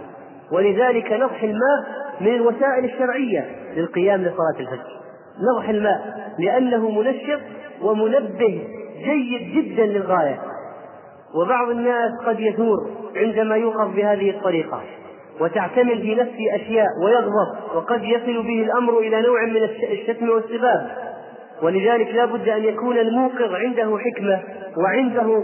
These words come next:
صبر، ويعلم من طبيعة النائم. لماذا رفع القلم عن النائم حتى يستيقظ؟ لمثل هذه الأشياء التي تحدث بغير وعيه. ولذلك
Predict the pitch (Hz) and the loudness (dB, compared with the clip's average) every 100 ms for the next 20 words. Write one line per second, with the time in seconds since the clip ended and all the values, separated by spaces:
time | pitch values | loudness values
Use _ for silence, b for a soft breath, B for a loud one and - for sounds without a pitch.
0 | 240 247 226 226 170 135 - - - - | 2 0 2 2 2 -2 -6 -12 -14 -2
1 | 165 240 254 240 220 208 208 214 214 254 | 2 4 2 0 0 0 -2 0 0 0
2 | 202 208 202 220 220 190 175 190 - - | -2 -2 0 2 2 2 -2 -6 -10 -14
3 | - - 175 214 320 285 269 240 233 214 | -18 -12 -4 0 2 4 4 4 2 0
4 | 214 240 220 202 208 208 214 190 196 - | 0 0 0 0 -2 -2 -2 -2 -4 -2
5 | 190 175 190 180 180 175 185 - - - | -2 -2 -2 0 -2 -4 -8 -14 -16 -6
6 | 220 302 269 269 262 247 254 262 262 247 | 0 2 2 2 2 2 0 2 2 2
7 | 240 240 262 247 262 262 208 233 247 214 | 0 0 -2 -2 -2 -2 0 2 2 2
8 | 196 156 131 - - - - 165 190 190 | 2 2 0 -4 -10 -14 -8 -2 0 2
9 | 220 254 247 233 240 254 | 0 0 -2 -2 0 -2